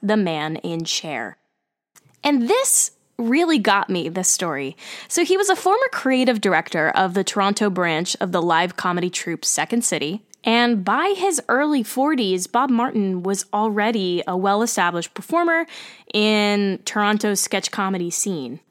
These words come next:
What's fascinating is that Bob was practically the only one of his closest friends from the Toronto performing scene who wasn't involved in the first production of The Drowsy Chaperone.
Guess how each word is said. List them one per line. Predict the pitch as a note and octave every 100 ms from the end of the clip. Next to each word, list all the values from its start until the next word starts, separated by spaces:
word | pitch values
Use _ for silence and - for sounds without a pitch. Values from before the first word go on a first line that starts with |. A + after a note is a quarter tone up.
| _ -
What's | A3+ B3 -
fascinating | A#3+ D4 - A3+ F#3+ F3+ F3+ -
is | G#3
that | G3+ G3 F#3 F3+ - _ _ _ -
Bob | F#3 G#3 A#3 A#3+ A3
was | G#3 G#3+ G3
practically | _ - - C4+ - F4 F4
the | B3 A3+ - A3+
only | C4 C#4 C#4
one | A3 A#3 A#3
of | G#3
his | G#3 G3+
closest | - A#3 A3 - F#3 -
friends | - G#3+ G#3 F3+ E3+ E3+ - - - -
from | - - B3+ C4+
the | A#3
Toronto | A3 G#3 G#3 G#3
performing | G3 G3 F#3 F#3+ G3
scene | - F#3 E3+ E3+
who | G#3+
wasn't | F#3+ G3 F#3+ G#3 G#3
involved | G3 F#3 E3+ F3+ F3 D#3 D#3 -
in | F3+ F3+
the | F3
first | - F#3+ F3+ -
production | G3 G3 G3+ - D#3 D3+
of | - F#3 E3+ F#3+
The | F#3+
Drowsy | F#3 E3 D#3 D3+
Chaperone. | - A#3+ G#3 D#3 A2+ G#2